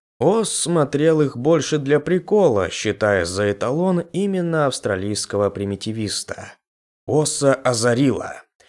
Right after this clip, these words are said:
А что, если поселиться в джунглях? Соорудить себе приличное жилье, разобраться с пропитанием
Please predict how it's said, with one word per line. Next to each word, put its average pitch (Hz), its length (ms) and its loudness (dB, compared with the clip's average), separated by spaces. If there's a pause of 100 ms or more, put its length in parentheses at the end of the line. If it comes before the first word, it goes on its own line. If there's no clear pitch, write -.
(200)
А 156 140 0
что, 233 260 0
если 233 340 0
поселиться 185 680 -2
в 175 100 -6
джунглях? 127 800 -2 (300)
Соорудить 135 640 2
себе 107 300 -2
приличное 127 560 0
жилье, 95 760 -4 (300)
разобраться 139 640 2
с - 100 0
пропитанием 143 840 0